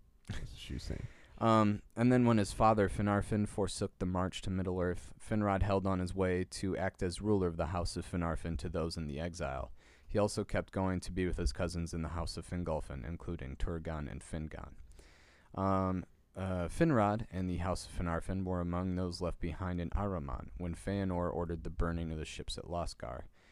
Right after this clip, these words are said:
Speaker 2: He and the other elves of Fingolfin and Finarfin's host had to cross the great icy wasteland of the Helcaraxe,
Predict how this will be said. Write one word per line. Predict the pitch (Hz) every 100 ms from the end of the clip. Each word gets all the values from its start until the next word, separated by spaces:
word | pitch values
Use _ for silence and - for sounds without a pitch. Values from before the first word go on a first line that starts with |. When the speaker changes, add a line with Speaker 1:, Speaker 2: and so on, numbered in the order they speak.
| - - _
Speaker 2:
He | - 107 110
and | 104
the | 98
other | 92 95
elves | 80 90 92
of | 87
Fingolfin | - 92 87 85 - 87
and | 82 82
Finarfin's | 85 85 82 - 82 -
host | 87 82 -
had | 80
to | 76
cross | - 73 -
the | -
great | 80 80 85 -
icy | 78 - 82
wasteland | 76 76 71 - 73 67
of | - -
the | 67
Helcaraxe, | - 82 - - - - - - -